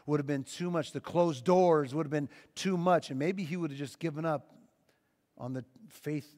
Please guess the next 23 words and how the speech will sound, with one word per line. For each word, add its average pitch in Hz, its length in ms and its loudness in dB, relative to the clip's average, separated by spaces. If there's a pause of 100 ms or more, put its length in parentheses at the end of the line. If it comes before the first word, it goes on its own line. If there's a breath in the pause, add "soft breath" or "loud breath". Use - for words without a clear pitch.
(140)
walk 120 500 -10
altogether. 120 720 -12 (840)
I - 60 -20
have 117 80 -20
no 120 140 -10
idea. 117 300 -12 (1000 soft breath)
But 107 200 -6
Barnabas, 135 840 -2
through 131 200 -2
an 135 120 -6
act 165 340 -4
of 135 160 -8
courageous 151 920 -6 (400 soft breath)
welcome, 110 880 -4 (1080)
makes 123 240 -8
a 143 60 -4
tremendous 143 720 -6
impact 123 640 -10
in 117 80 -12
the 113 60 -12
life 123 320 -10
of 120 120 -14
Paul. 131 440 -18